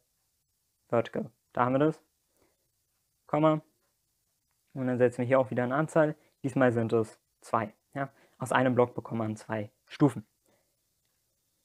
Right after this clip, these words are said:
Gut, damit sollte das so ziemlich alles sein. Es gibt wahrscheinlich ein paar Fehler, ähm, die habe ich euch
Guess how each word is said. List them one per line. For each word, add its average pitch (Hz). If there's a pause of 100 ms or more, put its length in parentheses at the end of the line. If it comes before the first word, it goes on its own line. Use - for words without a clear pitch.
(560)
Gut, 359
damit 160
sollte 196
das 180
so 170
ziemlich 175
alles 180
sein. 156
Es 156
gibt 135
wahrscheinlich 127
ein 120
paar 120
Fehler, 151
ähm, 123
die 123
habe 120
ich 113
euch 117